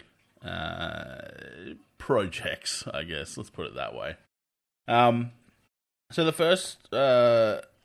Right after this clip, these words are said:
first presentation wa-, was Kerry Thompson and Loretta Shepherd, uh, who, uh, from memory, and please correct me if I'm wrong, were from A C U. Uh, and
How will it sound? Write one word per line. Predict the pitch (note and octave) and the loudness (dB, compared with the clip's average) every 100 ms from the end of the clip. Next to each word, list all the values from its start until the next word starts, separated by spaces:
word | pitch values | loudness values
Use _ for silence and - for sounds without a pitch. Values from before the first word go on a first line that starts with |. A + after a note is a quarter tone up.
| - | -20
first | - D#3 D3+ D3 - - - - _ _ _ _ | -6 0 4 2 0 -8 -12 -14 _ _ _ _
presentation | - B2 A2+ A2+ G#2 G2+ - F2+ F2 | -4 -2 0 2 2 0 -4 -6 -6
wa-, | E2+ E2+ - | -6 -6 -6
was | F#2 F2 | -10 -8
Kerry | - F#2+ | -4 -4
Thompson | F2+ F2+ F2 F2+ | -2 -6 -6 -10
and | E2+ E2 | -8 -6
Loretta | E2 D#2 | -8 -8
Shepherd, | - E2 E2+ E2 E2+ _ - - - - | -8 -8 -6 -10 -10 _ -20 -20 -20 -10
uh, | E2+ E2 D#2+ D#2+ D#2 A#1+ - _ _ _ F#2+ | -6 -6 -4 -4 -4 -6 -12 _ _ _ -8
who, | A2 G2+ G2 G2 - - | -6 -4 -4 -6 -8 -12
uh, | G#2+ E2+ F#2 | -12 -10 -10
from | - A#2 G2+ | -6 -6 -4
memory, | G2 G#2 G#2 | -6 -6 -6
and | F2+ D#2+ - | -6 -8 -12
please | - F#2 D#2+ - - _ _ _ _ _ _ | -10 -8 -8 -12 -18 _ _ _ _ _ _
correct | F#2+ F#2 - | -6 -6 -6
me | F2 | -8
if | E2 | -6
I'm | E2 E2 | -6 -6
wrong, | E2 E2+ | -8 -10
were | E2+ | -12
from | F2 D#2+ | -12 -10
A | D#2+ | -8
C | D#2+ - D#2+ | -10 -12 -12
U. | D#2+ D#2+ D#2 E2+ _ _ - - - | -8 -8 -8 -12 _ _ -20 -20 -12
Uh, | F2 E2+ E2+ F2 F2 - | -6 -4 -4 -4 -6 -6
and | G2+ G2+ G2+ G2 F#2+ | -4 -4 -4 -4 -6